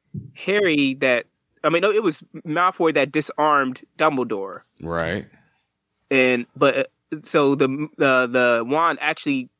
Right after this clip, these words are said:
Speaker 1: ended up technically belonging to Malfoy.
Speaker 2: Mm.
Speaker 1: And then after that, um, Harry had disarmed, uh, Draco at one point.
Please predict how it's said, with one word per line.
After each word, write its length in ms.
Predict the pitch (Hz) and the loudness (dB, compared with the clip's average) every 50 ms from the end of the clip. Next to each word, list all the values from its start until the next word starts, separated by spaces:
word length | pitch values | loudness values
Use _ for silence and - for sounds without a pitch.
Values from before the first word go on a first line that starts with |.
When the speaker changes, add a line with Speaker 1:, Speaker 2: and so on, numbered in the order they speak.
| - | -4
Speaker 1:
ended 240 | 143 143 147 143 127 | -2 -2 0 0 -2
up 120 | 127 123 | -2 -2
technically 380 | - 160 147 143 156 143 147 135 | -2 -2 -4 -2 -4 -6 -6 -6
belonging 380 | 120 131 127 127 127 127 123 113 | -4 -4 -2 -2 -2 -2 -4 -6
to 80 | 123 | -6
Malfoy. 580 | 110 120 131 131 131 - - 104 - - 85 - _ _ _ - | -4 -2 0 0 -2 -2 -6 -14 -14 -14 -16 -18 _ _ _ -10
Speaker 2:
Mm. 960 | - 98 110 113 113 113 107 98 90 85 80 78 76 71 71 67 67 - 131 | -6 -4 -4 -2 -2 -2 -4 -4 -4 -6 -6 -8 -8 -10 -12 -12 -6 -4 -2
Speaker 1:
And 100 | 127 131 | 0 0
then 420 | 131 131 127 127 123 123 123 123 - - _ _ - - - _ _ - | 2 2 2 2 0 0 -2 -6 -10 -14 _ _ -20 -20 -20 _ _ -6
after 340 | 143 139 139 - _ - 131 127 | -4 -4 -4 -4 _ -6 -4 -2
that, 380 | 147 151 160 170 185 196 - _ _ _ _ _ _ _ _ _ _ - | -2 0 0 0 0 -2 -6 _ _ _ _ _ _ _ _ _ _ -4
um, 520 | - 135 131 127 127 123 120 120 120 117 117 - - | -2 0 2 2 2 2 0 -2 -4 -6 -8 -10 -14
Harry 540 | - - - 170 160 156 151 143 143 139 143 - _ _ _ _ _ _ - | -10 -4 0 0 2 2 2 2 2 0 -2 -6 _ _ _ _ _ _ -8
had 180 | - 156 143 147 | -2 -2 -2 0
disarmed, 500 | 147 135 - 160 143 143 135 135 135 131 - _ _ _ _ - | 0 -2 0 2 2 2 2 0 -2 -6 -10 _ _ _ _ -4
uh, 220 | 139 135 127 123 - _ _ _ _ _ - | -2 0 0 0 -2 _ _ _ _ _ -4
Draco 400 | - 156 165 160 - 147 127 120 | 0 0 0 2 2 2 2 2
at 120 | - - | 2 0
one 180 | 127 120 117 117 | 0 -4 -4 -4
point. 340 | - - 113 104 107 - | -6 -4 -4 -4 -4 -6